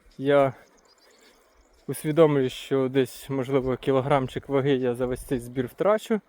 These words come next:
Але це те, що дуже швидко нас доганяється, дати собі просто менше руху, більше тіньочку, от, повернути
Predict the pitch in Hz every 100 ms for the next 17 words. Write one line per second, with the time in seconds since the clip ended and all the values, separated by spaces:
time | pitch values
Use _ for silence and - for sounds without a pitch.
0 | _ - - - - 131 165 175 - -
1 | 170 180 165 - 143 143 139 131 131 127
2 | - 135 - 127 131 120 120 127 147 202
3 | 190 - 135 131 127 123 - 131 127 127
4 | 123 - 135 123 131 113 - 120 160 214
5 | - 214 - - - - - - 139 147
6 | - 127 - 170 208 220 - - 208 -
7 | - - - - - - - - - -
8 | 147 135 - 143 143 165 170 151 143